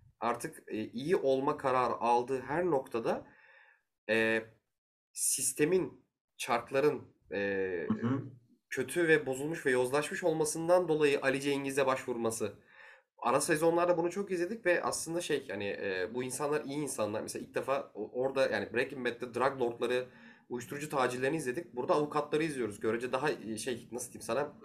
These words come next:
Speaker 1: daha temiz insanlar, eğitimliler,
Speaker 2: Öyle,
Speaker 1: şeyler, iyi
Speaker 2: ama
Speaker 1: insanlar
Speaker 2: bence,
Speaker 1: ama
Speaker 2: bence
Speaker 1: çok kötücüller aslında. Kendi
Speaker 2: arada
Speaker 1: çıkarları
Speaker 2: şöyle,
Speaker 1: için çok büyük can
Speaker 2: ha,
Speaker 1: yakıyorlar mesela.
Speaker 2: arada, arada şöyle bir fark var. Şimdi Walter White karakterinde gerçekten de çok iyi niyetli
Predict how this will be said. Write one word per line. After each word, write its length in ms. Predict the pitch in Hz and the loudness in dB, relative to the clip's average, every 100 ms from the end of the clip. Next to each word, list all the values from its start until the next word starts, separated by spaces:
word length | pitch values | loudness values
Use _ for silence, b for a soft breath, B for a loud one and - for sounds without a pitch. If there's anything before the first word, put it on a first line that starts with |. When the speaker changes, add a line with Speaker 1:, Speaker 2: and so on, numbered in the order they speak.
| B B | B B
Speaker 1:
daha 160 | 131 139 | 2 4
temiz 280 | 139 127 120 | 2 0 -4
insanlar, 360 | 110 110 107 | -4 -2 0
eğitimliler, 520 | 113 110 113 107 107 | 0 -2 -4 -2 6
Speaker 2:
Öyle, 180 | 117 127 | 10 12
Speaker 1:
şeyler, 240 | 196 233 - | 12 8 2
iyi 160 | 135 - | 4 10
Speaker 2:
ama 140 | 180 | 12
Speaker 1:
insanlar 200 | 196 196 | 12 12
Speaker 2:
bence, 120 | 220 | 12
Speaker 1:
ama 320 | 226 151 - - | 10 8 4 0
Speaker 2:
bence 200 | 120 123 | 6 8
Speaker 1:
çok 100 | 139 | 10
kötücüller 500 | 202 220 214 180 135 | 8 6 4 4 4
aslında. 580 | 117 - 107 95 85 - - | 4 0 -4 -4 -6 -8 0
Kendi 220 | 135 123 | 4 10
Speaker 2:
arada 120 | 123 | 10
Speaker 1:
çıkarları 220 | 139 185 | 12 10
Speaker 2:
şöyle, 200 | 147 160 | 10 10
Speaker 1:
için 200 | 156 160 | 10 4
çok 260 | 151 165 143 | 0 0 0
büyük 160 | 147 135 | -4 4
can 160 | 151 | 6
Speaker 2:
ha, 60 | 156 | 6
Speaker 1:
yakıyorlar 380 | 127 117 107 101 | 4 2 2 0
mesela. 460 | 98 98 90 87 - | -2 -4 -6 -6 6
Speaker 2:
arada, 420 | 110 127 139 190 | 10 12 12 10
arada 260 | 190 127 175 | 12 10 8
şöyle 320 | - 131 139 | 8 6 6
bir 80 | 131 | 4
fark 340 | - 113 - | 6 6 6
var. 200 | 98 - | 2 0
Şimdi 420 | - 104 101 - - - | -4 0 2 2 -2 0
Walter 360 | 95 104 107 | 6 6 6
White 300 | 131 139 120 | 10 10 10
karakterinde 840 | - 160 147 - 104 98 101 160 - - | 8 8 8 6 6 6 2 0 0 4
gerçekten 640 | 110 - 107 - 104 92 | 4 4 -2 6 6 6
de 120 | 90 | 2
çok 280 | - 135 - - | 2 0 0 -6
iyi 300 | 101 110 135 | 2 4 6
niyetli 720 | 123 110 - _ 107 104 - | 6 4 4 _ 4 4 2